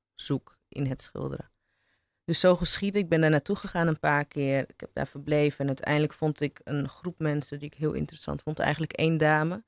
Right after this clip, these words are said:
Eh, waar omheen ik eigenlijk de hele show heb, eh, gemaakt. Eh, en, en de serie van, van dit werk heet ook A Shrine of a Deity. En het gaat over haar dagelijks leven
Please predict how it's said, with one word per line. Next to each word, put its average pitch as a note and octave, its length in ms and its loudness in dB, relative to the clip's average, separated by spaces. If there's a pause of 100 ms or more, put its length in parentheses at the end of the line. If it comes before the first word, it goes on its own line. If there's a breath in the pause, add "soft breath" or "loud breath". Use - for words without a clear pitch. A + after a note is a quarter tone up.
(600)
Eh, C#3+ 560 2
waar D3 440 4 (120)
omheen D#3+ 500 2
ik D#3 120 0
eigenlijk D3+ 420 -2
de D3 60 0
hele C#3+ 320 2
show D3+ 520 2
heb, C#3+ 280 -4
eh, C#3 320 -4
gemaakt. C#3+ 760 -4
Eh, - 100 -8 (200)
en, D3+ 260 -8
en D3 220 -8
de - 80 -12
serie C#3+ 420 -2
van, C#3+ 200 -8
van - 160 -4
dit C#3 140 -4
werk C3+ 300 0
heet C3 280 -4
ook - 180 -4
A - 20 -16
Shrine C3+ 300 -2
of - 120 -6
a D3+ 40 -8
Deity. C#3+ 480 0 (480)
En - 80 -2
het D3+ 120 2
gaat D3 260 2
over D3 240 2
haar D3+ 260 4
dagelijks D3+ 500 2
leven C#3+ 600 -2